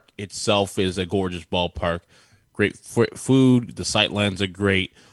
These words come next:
You could walk ev-, all around that place and see some great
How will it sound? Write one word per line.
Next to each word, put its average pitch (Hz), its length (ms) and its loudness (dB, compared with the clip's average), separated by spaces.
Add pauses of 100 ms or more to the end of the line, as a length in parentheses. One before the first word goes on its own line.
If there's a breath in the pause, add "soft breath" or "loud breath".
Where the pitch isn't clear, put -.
(120)
You - 80 -16
could 98 220 -2
walk 107 340 2 (160)
ev-, 107 220 -2 (100)
all 110 300 2
around 92 340 -4
that 90 240 -2
place 92 400 -6
and 90 140 -8
see 98 180 -6
some 90 300 -6
great 92 260 0